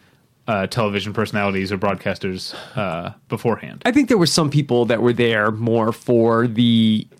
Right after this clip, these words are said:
Speaker 2: "I wanna be, I wanna be on T V," but for, for me, I, I wanted to be on, I wanted to be on T V and I wanted to be on, on a game show. And, like, you know, Survivor was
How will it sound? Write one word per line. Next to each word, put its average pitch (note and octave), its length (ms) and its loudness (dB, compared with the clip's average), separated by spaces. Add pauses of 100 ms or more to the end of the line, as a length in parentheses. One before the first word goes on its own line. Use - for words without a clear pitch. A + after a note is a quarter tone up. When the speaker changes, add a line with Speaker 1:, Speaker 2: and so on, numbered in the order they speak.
(280)
Speaker 2:
"I B2+ 100 0
wanna B2+ 240 2
be, A#2 220 0
I C#3 100 0
wanna B2+ 240 0
be A#2+ 180 2
on A2 180 0
T A2+ 240 0
V," A2+ 240 2
but B2 380 -2 (440)
for, D#3+ 360 2
for E3 140 0
me, F#3+ 140 4
I, D#3+ 220 2 (100)
I D#3 80 2
wanted D#3+ 460 2
to D#3+ 80 0
be D3 320 4
on, C3 520 0 (120)
I - 20 -2
wanted D3 200 2
to C3+ 60 0
be C#3 60 4
on C3+ 80 2
T C3+ 160 0
V E3+ 160 4
and D#3 80 4
I C#3+ 60 4
wanted C3+ 180 2
to A#2 60 -4
be B2+ 100 4
on, A2 240 0
on A#2 140 0
a A2 40 -4
game C3+ 360 0
show. A2 560 0 (400)
And, A#2+ 560 -2
like, A#2 260 -4 (240)
you B2+ 180 0
know, A2+ 220 2
Survivor B2+ 920 2
was A#2 840 0